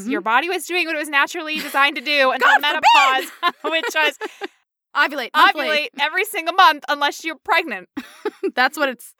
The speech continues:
Speaker 2: Or
Speaker 1: supposed
Speaker 2: unless
Speaker 1: to do.
Speaker 2: you're in menopause.
Speaker 1: <laughs>
Speaker 2: But somehow, if you do that, you know what, though? Honestly, Brittany, that makes sense. We've already established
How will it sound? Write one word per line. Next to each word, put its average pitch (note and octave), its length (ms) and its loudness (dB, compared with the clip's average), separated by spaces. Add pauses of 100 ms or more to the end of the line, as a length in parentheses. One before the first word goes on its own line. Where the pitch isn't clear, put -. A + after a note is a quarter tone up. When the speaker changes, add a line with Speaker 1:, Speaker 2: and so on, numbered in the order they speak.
Speaker 2:
Or A#3+ 140 0
Speaker 1:
supposed F4 140 6
Speaker 2:
unless A#4 140 0
Speaker 1:
to D#5 140 0
do. E5+ 60 6
Speaker 2:
you're F5 100 6
in F#4+ 80 -6
menopause. F4 640 0
Speaker 1:
<laughs> - 80 -20
Speaker 2:
But C4+ 200 -2
somehow, D4 640 0
if A#3+ 220 -8
you A#3+ 140 -12
do C4+ 240 -6
that, A3 360 2 (1040)
you D4 140 -6
know F4+ 120 0
what, F#4 220 -2
though? F4+ 200 0
Honestly, E4+ 440 -4
Brittany, D#4 420 -6 (420)
that E4+ 160 -6
makes G#4 220 -6
sense. - 440 -8 (840)
We've B3 180 -2
already B3 240 2
established G#3 720 -4